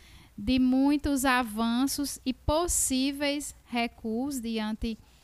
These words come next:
porque a pandemia ainda está acontecendo, mesmo que para alguns, eh, essa consciência não esteja tão clara, mas eu destaco a dimensão do cuidado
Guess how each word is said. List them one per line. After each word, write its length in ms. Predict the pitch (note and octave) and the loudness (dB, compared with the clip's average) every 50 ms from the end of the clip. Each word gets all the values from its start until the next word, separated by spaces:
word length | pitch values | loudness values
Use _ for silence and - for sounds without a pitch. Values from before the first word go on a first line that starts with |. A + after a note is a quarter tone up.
| - - - - - - - - | -20 -20 -20 -20 -20 -20 -4 -2
porque 260 | - C4 B3 - C#4 | 0 0 2 2 2
a 160 | C4 B3 B3 | 2 2 0
pandemia 720 | - - C#4+ C#4+ C#4+ C4 C4+ C4 B3 A#3+ B3 B3+ B3 A#3 | -2 0 0 2 2 2 2 2 2 2 2 2 2 0
ainda 680 | A#3 A#3 A#3+ C4+ D4+ F4+ F#4+ F#4+ E4+ D#4+ D#4+ D#4+ F4+ G4 - - _ A#3+ | 2 2 2 2 2 0 0 0 0 0 0 0 -2 -6 -12 -14 _ -8
está 580 | A#3+ A3+ - - - A3+ G#3+ G#3 G#3+ G#3+ A3 G#3+ | -8 -8 -8 -6 -4 -4 -2 -2 -2 -2 -4 -4
acontecendo, 880 | G#3 G#3+ G#3+ - A3 G#3+ G#3+ - A3 A3 A3+ - - A3 G#3+ A3 A3+ B3+ | -6 -8 -6 -6 -6 -6 -4 -2 -2 -2 -2 -2 -2 -2 -2 -2 -2 -2
mesmo 340 | A#3 A#3+ A#3 B3 C4 C#4+ C#4 | -2 0 0 0 0 -2 -2
que 100 | - C#4 | -4 -4
para 300 | - - A3+ A3+ A3+ A3 | -4 -2 -2 0 2 2
alguns, 600 | A3 A3 G#3 G#3 G#3+ A3 A#3 B3+ C#4 - - - - - - - - - - - - | 0 0 0 -2 0 0 2 0 0 -2 -6 -10 -12 -18 -20 -20 -20 -20 -20 -14 -6
eh, 200 | A3+ A3 G#3+ G#3+ | -4 -2 -2 -2
essa 180 | G#3+ - A#3 | -2 -2 -4
consciência 580 | - - A3+ A3+ A3 - A#3 G#3+ G#3+ G#3 - G#3+ | -2 -2 -2 -2 0 -2 -2 -2 -2 -2 -4 -4
não 180 | G#3+ G#3 G#3+ | -4 -4 -4
esteja 600 | A#3 A#3 - - A3+ A3 G#3+ A3 G#3 A3 G#3 G3+ G3+ - - - - - - - - - | -4 -6 -4 -4 -4 -4 -2 -2 -2 -2 -4 -4 -6 -10 -18 -20 -20 -20 -20 -20 -10 -4
tão 200 | - A3+ A3+ A#3 | -2 0 0 0
clara, 600 | A3+ - - G#3+ G#3 G3+ A3 A#3+ C4 C4 B3 G3 - - - - - - - | -2 -4 -4 -4 -2 0 0 2 2 2 0 -2 -4 -8 -16 -20 -20 -8 -4
mas 220 | A3 A#3 B3 B3 | 0 0 2 2
eu 100 | C4+ C4+ | 2 2
destaco 480 | C4 C#4+ C#4 - - C4 B3 B3 - C4+ | 2 0 -2 0 2 2 0 2 0 -2
a 60 | B3+ | -2
dimensão 580 | A#3+ C4 B3+ B3 B3 B3+ - - C4 A#3+ A3+ A3+ | 0 0 2 2 2 2 2 2 2 0 0 0
do 220 | G#3 B3 C#4+ E4 | 0 0 0 0
cuidado 880 | - - E4 D#4+ D4+ A#3 G#3 A3 G#3 G#3 G#3 G#3+ A3 G#3+ A#3+ C#4+ F#4+ | 0 0 0 0 0 0 0 0 0 0 0 0 0 0 -2 -2 -4